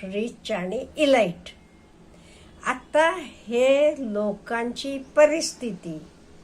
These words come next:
कशी बदलत चाललीये, वर चाललीये, खाली उतरतीये, काय चाललीये, ह्याच्याबद्दल आपण विचार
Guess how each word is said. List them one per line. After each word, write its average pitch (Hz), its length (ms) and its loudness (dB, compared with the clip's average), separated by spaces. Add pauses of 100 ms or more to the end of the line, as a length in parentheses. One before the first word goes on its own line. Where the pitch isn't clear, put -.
(680)
कशी 277 380 -2
बदलत 226 680 -2
चाललीये, 240 600 0 (420)
वर 202 500 0 (160)
चाललीये, 226 580 -4 (180)
खाली 208 440 -6
उतरतीये, 214 880 -6
काय 214 380 -6
चाललीये, 202 580 -6
ह्याच्याबद्दल 180 880 -6
आपण 175 460 -8 (760)
विचार 185 640 -8